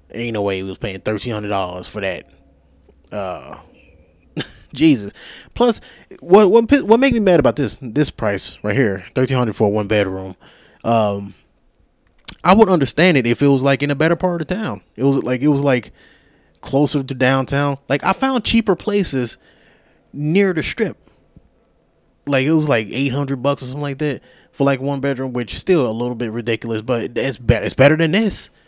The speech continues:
And the location is better. Like, I feel like I could go find,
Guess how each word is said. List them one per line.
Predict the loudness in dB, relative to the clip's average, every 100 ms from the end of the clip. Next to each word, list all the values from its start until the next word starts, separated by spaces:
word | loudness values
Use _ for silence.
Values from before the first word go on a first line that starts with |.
| _ _ _ -4
And | 0 2
the |
location | 2 2 4 2 2
is | -2
better. | 0 0 0 -4 _ -2
Like, | 0 2
I |
feel | 2 2
like | 2
I | -2
could | -2
go | -4
find, | 0 0 0 -2 -6